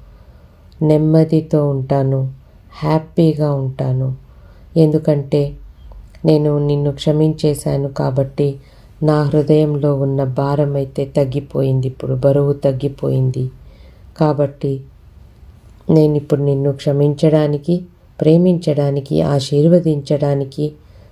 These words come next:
సిద్ధంగా ఉన్నాను" అని చెప్పుకొని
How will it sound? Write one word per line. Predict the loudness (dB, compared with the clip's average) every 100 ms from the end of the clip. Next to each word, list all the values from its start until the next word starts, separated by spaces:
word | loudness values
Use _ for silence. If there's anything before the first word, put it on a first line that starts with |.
| -20 -14
సిద్ధంగా | 0 0 2 0 0 0 0
ఉన్నాను" | 0 0 0 0 -2 -4 -12 -20 -20 -20 -20 -6 0
అని | 0 2 0
చెప్పుకొని | 0 -4 -2 0 0